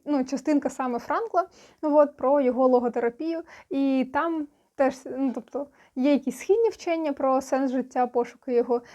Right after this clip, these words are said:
і є, якби, більш європейська школа і американська школа.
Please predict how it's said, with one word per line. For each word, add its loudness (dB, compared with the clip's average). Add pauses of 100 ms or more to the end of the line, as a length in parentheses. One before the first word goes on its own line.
(140)
і 4
є, 4
якби, 0
більш 0
європейська -4
школа -8
і -2
американська -2
школа. -6